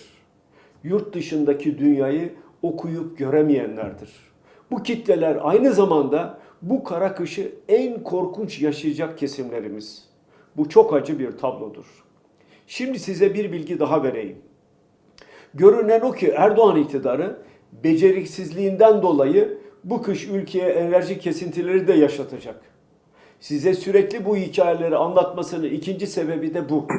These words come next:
<clears throat> İşte bunun yolunu yapmaya çalışıyor. Erdoğan'a önerim,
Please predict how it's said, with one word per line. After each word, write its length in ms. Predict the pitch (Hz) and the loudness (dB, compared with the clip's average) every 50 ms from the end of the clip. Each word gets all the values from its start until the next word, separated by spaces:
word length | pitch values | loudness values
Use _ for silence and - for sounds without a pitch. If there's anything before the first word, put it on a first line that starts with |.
| 170 165 151 | -6 -8 -12
<clears throat> 280 | - - - _ _ - | -14 -18 -20 _ _ -10
İşte 280 | 147 139 - - 180 - 160 | -10 -10 -6 2 2 2 4
bunun 460 | 160 156 160 208 247 254 240 202 - - - - 123 120 | 4 2 0 0 -2 -2 -4 -6 -10 -14 -16 -16 -6 0
yolunu 380 | 143 151 143 151 160 180 170 | 0 2 2 2 0 2 2
yapmaya 420 | 143 120 110 - 110 113 110 107 104 | 2 2 2 -4 -8 -8 -8 -8 -10
çalışıyor. 500 | - 107 87 - - - - - - - - - _ _ _ _ _ _ _ _ _ _ _ _ _ _ _ - | -10 -12 -12 -12 -18 -18 -16 -16 -16 -16 -18 -20 _ _ _ _ _ _ _ _ _ _ _ _ _ _ _ 4
Erdoğan'a 500 | 160 196 208 - 175 165 156 151 143 120 | 4 6 6 6 4 4 4 4 2 2
önerim, 420 | 123 143 139 139 139 131 123 117 | 2 2 2 0 -2 -4 -4 -8